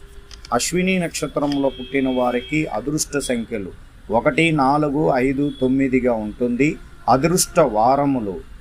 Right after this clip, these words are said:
ఆది గురువారం, శుక్రవారం ఉంటుంది. ఆరాధించవలసిన దేవతలు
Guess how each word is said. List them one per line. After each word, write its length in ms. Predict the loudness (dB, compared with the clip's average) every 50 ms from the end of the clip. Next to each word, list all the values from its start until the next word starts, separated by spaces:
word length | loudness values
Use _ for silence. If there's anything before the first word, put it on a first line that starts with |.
| -20 -6 2
ఆది 680 | 4 6 8 8 8 6 4 2 0 0 0 0 -2 -4 -8 -14 -18 -18 -16 -18 -18 -18 -18 -20 -16 -2 2
గురువారం, 640 | 2 4 4 4 4 4 4 4 2 2 0 -2 -4 -8 -12 -8 -6
శుక్రవారం 720 | -6 -6 0 2 2 4 4 4 2 2 0 -2 -4 -6
ఉంటుంది. 580 | -8 -10 -8 -4 -2 -2 0 2 0 0 0 -4 -8 -14 -20 -20 -20 -18 -6 2
ఆరాధించవలసిన 1300 | 4 4 4 4 4 2 2 2 0 0 0 0 -2 -2 -2 -2 0 2 2 0 -2 -2 -4 -2 -2 -2
దేవతలు 680 | -4 -4 -2 2 2 4 4 2 0 -2 -4 -6 -6 -8